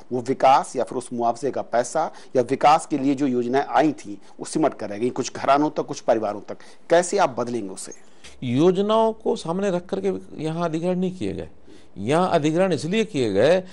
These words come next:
Speaker 2: कि उन योजनाओं को दिखाकर अधिग्रहण करो, अधिग्रहण होने के बाद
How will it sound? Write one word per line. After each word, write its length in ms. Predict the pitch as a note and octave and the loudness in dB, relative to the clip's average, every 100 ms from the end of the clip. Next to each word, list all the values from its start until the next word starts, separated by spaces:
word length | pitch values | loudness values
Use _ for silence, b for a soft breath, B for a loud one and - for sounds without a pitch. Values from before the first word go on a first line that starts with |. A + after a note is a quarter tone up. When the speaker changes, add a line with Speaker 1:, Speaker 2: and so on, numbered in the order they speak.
| B B | B B
Speaker 2:
कि 120 | F#3 G3+ | 0 2
उन 240 | F#3 G3+ | 2 2
योजनाओं 560 | F3 D#3+ D3+ E3 F3 F3+ | 2 0 0 0 0 -2
को 260 | E3+ F3+ | -4 -4
दिखाकर 640 | C3+ A#2+ - F3 - G#2+ - - b b b - - - | -2 -4 0 -2 0 -4 -6 -18 b b b -20 -16 -6
अधिग्रहण 400 | B2+ C3 F3+ F#3+ | -2 0 2 2
करो, 420 | F#3 F#3+ G3+ G3+ B B | 2 2 2 0 B B
अधिग्रहण 420 | A2+ B2 C#3 G3 | -2 0 2 4
होने 300 | F#3 D#3+ F3 | 4 2 0
के 140 | D#3+ D#3 | 0 4
बाद 380 | D3+ C3 F#2 | 6 6 2